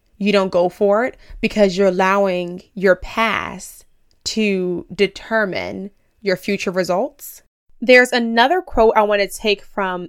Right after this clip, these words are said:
this article, and they say, "Experience seems like a reliable guide, yet sometimes it fools us instead of making us wiser."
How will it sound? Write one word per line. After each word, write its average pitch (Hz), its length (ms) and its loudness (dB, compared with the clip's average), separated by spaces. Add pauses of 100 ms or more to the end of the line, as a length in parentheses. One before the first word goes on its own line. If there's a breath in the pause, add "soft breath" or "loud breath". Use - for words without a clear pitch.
this 196 240 -2
article, 190 460 0
and 196 120 -4
they 208 120 2
say, 262 320 0
"Experience 359 800 -2
seems 262 320 -4
like 233 160 2
a 220 80 0
reliable 196 680 2
guide, 170 560 -4 (320 soft breath)
yet 240 200 6
sometimes 254 880 0
it 226 160 2
fools 285 460 0
us 233 200 -2
instead 208 300 0
of 190 80 -6
making 175 300 -6
us - 160 -8
wiser." - 560 -6